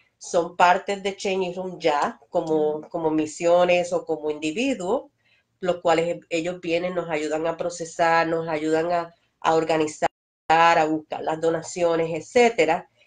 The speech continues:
Speaker 1: Y entonces estos mismos ángeles son los que o-, observan la situación de la, analizan, determinan qué es lo que exactamente ellos necesitan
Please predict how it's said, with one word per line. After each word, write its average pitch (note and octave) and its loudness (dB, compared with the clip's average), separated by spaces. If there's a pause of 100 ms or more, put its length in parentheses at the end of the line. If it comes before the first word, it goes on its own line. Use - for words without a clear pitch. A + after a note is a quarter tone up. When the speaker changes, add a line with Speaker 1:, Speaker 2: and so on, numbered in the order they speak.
(120)
Speaker 1:
Y F#3+ -2
entonces F#3+ -2
estos A3 -2
mismos A3+ -2
ángeles E3+ 0
son E3+ -2
los F3+ -4
que E3 -2 (140)
o-, F3+ -2 (140)
observan F#3+ 0
la F#3 2
situación E3+ -4
de F#3+ 0
la, G#3 4
analizan, F3+ -2 (640)
determinan F3 2
qué G3+ 0
es G#3 -4
lo A#3 2
que G#3 2
exactamente A3+ 0
ellos A3 2
necesitan A3+ 0